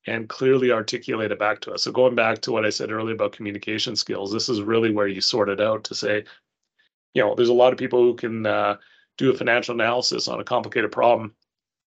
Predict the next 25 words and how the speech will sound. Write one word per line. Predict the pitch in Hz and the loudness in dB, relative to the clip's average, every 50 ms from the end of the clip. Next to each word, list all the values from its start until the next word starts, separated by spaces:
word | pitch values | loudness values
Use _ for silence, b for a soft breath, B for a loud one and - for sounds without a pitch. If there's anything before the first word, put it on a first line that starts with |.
| _ _ _ _ _ _ _ _ _ _ _ | _ _ _ _ _ _ _ _ _ _ _
but | 110 - | -10 -4
can | - 120 117 | -4 -2 0
they, | 117 113 117 117 113 | 2 2 4 2 2
in | 113 113 110 110 113 _ _ _ _ | 0 -2 -6 -10 -12 _ _ _ _
three | - 117 120 117 | -4 -2 -2 0
minutes | 117 117 113 - - | -2 -2 -4 -4 -2
or | 110 | 0
less, | 107 117 110 104 - - - - b b b b b b b b b b _ _ _ _ | 2 2 2 2 0 -2 -6 -6 b b b b b b b b b b _ _ _ _
tell | - 135 123 117 117 | 0 2 4 4 4
us | 110 107 - | 4 2 2
what | 127 110 | 0 -2
we | 110 107 | -2 -2
need | 110 113 110 | -2 -4 -6
to | 110 | -6
know | 104 107 104 113 113 107 | -6 -4 -2 -2 -2 -4
coming | 107 - 117 104 104 107 | -4 -6 -6 -4 -2 0
out | 107 110 | 0 0
of | 107 101 | 0 0
it? | 98 98 - _ | -2 -4 -6 _
So | - - 139 117 | -6 -4 0 2
that's | 120 123 123 - - - | 2 2 2 0 -4 0
one | 117 - 117 120 | 2 2 4 4
aspect, | 107 104 104 - - 110 107 104 - 123 | 2 0 -2 -2 -2 -2 -2 -2 -2 -6
which | 107 - - | -6 -4 -6
is, | 113 104 | -6 -8